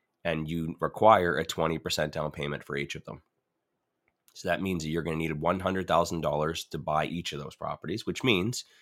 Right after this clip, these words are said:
you need one hundred thousand times ten is one million dollars. One million dollars, you can buy the ten suited houses that gives you the ten thousand dollars a month to go do whatever you want every day. You don't have to think about it. It's on autopilot.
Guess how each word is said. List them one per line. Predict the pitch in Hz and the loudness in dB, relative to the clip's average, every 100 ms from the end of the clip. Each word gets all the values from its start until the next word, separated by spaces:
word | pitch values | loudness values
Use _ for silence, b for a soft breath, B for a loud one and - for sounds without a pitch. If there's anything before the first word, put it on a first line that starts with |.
| b | b
you | 92 98 | -4 -2
need | 82 85 107 _ _ _ _ _ _ _ _ - | -2 -4 -6 _ _ _ _ _ _ _ _ -6
one | 78 78 85 - - | -4 -4 -8 -12 -12
hundred | 78 85 80 | -6 -4 0
thousand | 78 78 92 | 0 0 -4
times | - 90 - | -2 -2 -2
ten | 98 92 117 _ | -2 -2 -4 _
is | 85 | -10
one | 87 82 85 | 0 2 4
million | 80 78 | 0 0
dollars. | 73 - - - - b b b b | -4 -6 -8 -12 -12 b b b b
One | - 95 110 | 4 6 8
million | 110 117 107 | 6 6 6
dollars, | 85 85 87 | 6 4 2
you | 78 | -4
can | 80 | -4
buy | 73 78 85 | 4 6 6
the | |
ten | 80 82 85 | 2 2 0
suited | - 98 87 | 0 0 2
houses | 76 73 76 | 2 2 -6
that | 76 | -10
gives | 69 80 80 | -8 -8 -8
you | |
the | 78 | -10
ten | - 78 78 | -6 -6 -4
thousand | 78 78 82 | -4 -4 -4
dollars | 76 82 | -4 -2
a | 87 | -2
month | 73 73 - B B B - | -2 -2 -8 B B B -14
to | 78 | -10
go | 80 78 | -4 -2
do | 78 76 | -2 -4
whatever | 73 78 85 | -4 -4 -4
you | 82 | -4
want | 76 73 | -4 -4
every | 71 73 | -4 -8
day. | 73 73 - | -8 -8 -6
You | |
don't | 80 78 | -6 -6
have | 73 | -8
to | |
think | 76 - | -12 -16
about | - - | -14 -14
it. | |
It's | - | -8
on | 73 | -6
autopilot. | 73 73 71 - - | -6 -10 -14 -20 -20